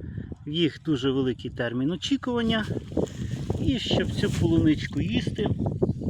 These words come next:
треба вже використовувати біологію. Або ж ризикувати, вищитувати, якщо вміститесь, то буде дуже добре. Я на даному етапі кроплю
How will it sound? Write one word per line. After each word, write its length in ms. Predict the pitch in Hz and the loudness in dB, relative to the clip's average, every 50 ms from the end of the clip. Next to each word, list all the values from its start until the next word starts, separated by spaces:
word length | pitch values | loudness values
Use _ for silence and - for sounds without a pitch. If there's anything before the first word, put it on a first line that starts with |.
| - - - - - - - - - - - - - - - - - - - - - - 123 131 | -4 -4 -4 -4 -4 -2 -2 -2 -4 -6 -6 -6 -6 -8 -6 -4 -4 -4 -4 -4 -2 -2 0 2
треба 300 | 135 147 160 170 - - | 2 4 4 4 4 2
вже 240 | - 127 143 151 151 | 2 2 0 0 0
використовувати 1080 | - - - - - - - - - - - - 135 139 151 147 135 143 156 - 135 | 2 2 4 4 6 6 4 4 2 0 0 -2 0 0 2 2 2 2 0 0 -2
біологію. 880 | - - 113 143 165 160 143 127 120 117 117 - - - 110 98 101 - - - - - - - - - - - - | -2 -2 -2 -2 0 0 0 -2 0 0 0 0 0 0 0 -2 -2 -6 -14 -16 -16 -14 -14 -12 -12 -12 -12 -10 -4
Або 420 | - 254 285 285 208 202 220 240 262 | 0 0 2 2 0 0 0 -2 -2
ж 220 | 247 - - - - - - - - - - - - - - - - - - | -2 -4 -6 -8 -8 -8 -6 -6 -6 -4 -4 -4 -4 -2 -2 -2 0 0 0
ризикувати, 840 | 147 143 165 156 143 165 151 - 143 139 139 160 185 190 - - 190 | 0 2 2 2 0 -2 -2 0 2 4 6 6 6 4 4 2 0
вищитувати, 880 | 175 160 143 - - - 160 156 160 - 180 180 185 180 165 - 170 160 | 0 0 0 0 0 0 2 0 0 0 0 0 0 -2 -2 -2 -2 0
якщо 340 | 139 131 - - - 143 127 | 0 0 -2 -2 -4 -4 -2
вміститесь, 580 | 120 127 143 160 - - - 175 - 160 - - - | 0 -2 -2 -2 -2 -6 -10 -6 -4 -4 -2 -2 -2
то 60 | - | -2
буде 300 | - - 123 120 127 127 | -2 -4 -4 -2 0 2
дуже 280 | - - - - - 113 | 4 4 4 4 2 2
добре. 400 | - 104 98 - - - - - - - - - - - - - - - - - - - | 0 0 0 2 4 4 4 4 4 2 2 0 -2 -4 -6 -8 -8 -10 -10 -10 -8 -4
Я 300 | 123 123 165 208 220 214 | 0 4 6 6 6 6
на 140 | 214 214 | 4 4
даному 440 | 196 190 202 208 202 202 208 202 202 | 4 6 6 6 6 6 4 2 0
етапі 600 | 202 196 - - 202 202 196 - - 208 104 104 - - - - 147 135 | -2 -2 2 4 4 4 4 2 0 0 0 0 -2 -4 -6 -6 -4 -2
кроплю 540 | 139 135 127 127 - 156 160 180 185 185 | 0 -2 -2 -2 -2 0 2 2 2 2